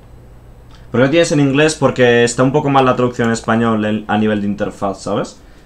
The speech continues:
Mañana sale Emperor. Sí, mañana se levanta el embar-, eh, el embargador. ¿Cuál fue tu ed con menos espectadores? No sé.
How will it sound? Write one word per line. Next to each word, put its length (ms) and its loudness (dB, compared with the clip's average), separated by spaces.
Mañana 280 0
sale 260 2
Emperor. 480 2
Sí, 240 0
mañana 320 2
se 160 -2
levanta 260 2
el 80 2
embar-, 440 0
eh, 220 -2
el 80 -2
embargador. 500 -6
¿Cuál 140 0
fue 220 0
tu 100 2
ed 140 0
con 160 0
menos 180 -2
espectadores? 760 -4
No 120 -8
sé. 240 -8